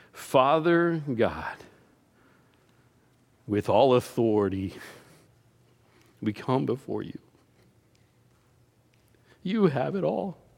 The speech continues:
You have the power to change lives.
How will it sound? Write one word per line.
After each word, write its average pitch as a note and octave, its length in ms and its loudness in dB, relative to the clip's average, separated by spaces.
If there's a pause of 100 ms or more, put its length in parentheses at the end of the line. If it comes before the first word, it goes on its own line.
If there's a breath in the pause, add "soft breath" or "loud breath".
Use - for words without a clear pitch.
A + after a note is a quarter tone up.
(140)
You E3+ 180 2
have G3+ 180 0
the C3+ 120 0
power F3 560 -2
to F3 120 -12
change C#3+ 400 -8
lives. G2+ 560 -6